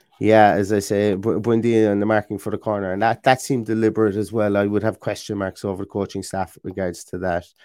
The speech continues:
Um, mm, mm, mm. I, I'd like to look back at this again, Stephen. I'm not, I'm not hundred percent sure. I,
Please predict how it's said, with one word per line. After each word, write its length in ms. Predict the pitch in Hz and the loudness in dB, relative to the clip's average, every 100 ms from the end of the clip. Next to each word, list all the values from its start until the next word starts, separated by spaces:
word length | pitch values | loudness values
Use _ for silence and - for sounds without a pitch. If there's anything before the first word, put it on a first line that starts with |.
| _ _ _ _ - | _ _ _ _ -8
Um, 640 | 92 90 90 90 90 90 - | -4 0 0 -2 -4 -6 -10
mm, 240 | - - 80 | -16 -14 -16
mm, 220 | _ - - | _ -20 -14
mm. 560 | 92 90 90 92 95 87 _ _ _ _ _ _ _ _ _ _ _ _ _ _ _ _ _ _ - | -12 -10 -10 -10 -14 -16 _ _ _ _ _ _ _ _ _ _ _ _ _ _ _ _ _ _ 4
I, 260 | 151 165 139 | 8 10 12
I'd 260 | 180 196 | 10 10
like 140 | 208 - | 8 8
to 60 | |
look 200 | 196 208 | 6 6
back 220 | 196 196 180 | 6 4 4
at 80 | |
this 200 | 165 190 | 2 2
again, 260 | 175 185 190 | 0 -2 -2
Stephen. 380 | - 151 147 147 | -2 -2 0 0
I'm 100 | 156 | 0
not, 160 | 170 | 0
I'm 100 | 156 | 0
not 140 | 180 170 | -2 -2
hundred 200 | 165 147 | -2 -4
percent 260 | 147 139 | -6 -8
sure. 220 | - 156 135 | -6 -4 -2
I, 240 | 135 | -2